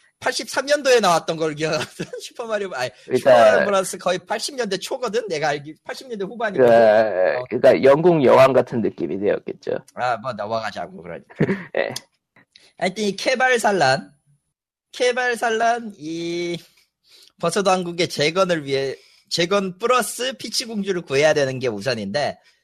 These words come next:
Speaker 1: 피치 공주를 구하는 건 실상 아무런 의미가 없어요.
Speaker 2: 왜요?
Speaker 1: 왜냐면은, 어, 자, 얘기를 해볼게요.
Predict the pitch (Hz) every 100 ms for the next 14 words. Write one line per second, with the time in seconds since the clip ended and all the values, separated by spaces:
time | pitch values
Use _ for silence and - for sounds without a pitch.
0 | _ - - 269 254 247 220 214 202 170
1 | 175 175 170 165 160 226 - 220 208 127
2 | 160 214 208 170 160 151 107 - 107 98
3 | - _ _ _ _ _ _ - 98 82
4 | - _ _ _ _ - 165 220 233 233
5 | 240 240 143 180 - _ _ _ _ 131
6 | 135 135 131 127 123 104 139 117 151 160
7 | 143 156 156 104 98 147 349